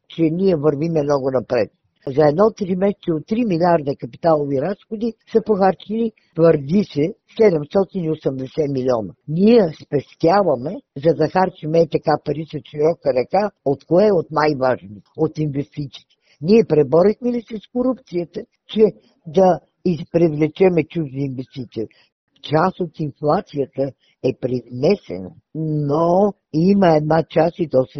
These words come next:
сериозна, която се държи на грешни решения. По-точно не на грешни, на хаотични решения. Дай сега да запазим пенсионерите, че те са два милиона и кусор и утре ще гласуват за нас. Некой да мисли за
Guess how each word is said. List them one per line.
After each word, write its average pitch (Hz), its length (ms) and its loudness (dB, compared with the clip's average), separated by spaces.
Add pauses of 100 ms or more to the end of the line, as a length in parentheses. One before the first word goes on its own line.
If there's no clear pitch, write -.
(120)
сериозна, 131 560 0 (260)
която 160 520 4
се 202 200 -2
държи 139 500 -4 (180)
на 147 220 0 (160)
грешни 214 680 0
решения. 147 640 -4 (180)
По-точно 175 640 0
не 147 200 0
на 170 140 -2
грешни, 185 420 -2
на 156 120 -6
хаотични 110 920 -14
решения. - 400 -20 (720)
Дай 208 220 4
сега 175 340 -2
да 156 160 -6 (280)
запазим 151 640 0
пенсионерите, 165 840 -4 (200)
че 165 140 -4
те 175 220 0
са 165 140 -4
два 156 220 0
милиона 147 400 0
и 120 80 -4
кусор 214 420 -8 (200)
и 185 80 -2
утре 160 240 -4
ще 147 180 -6
гласуват 131 600 -4
за 127 80 0
нас. 107 220 -4 (260)
Некой 190 320 0
да 170 120 0
мисли 175 440 -6
за 139 160 -2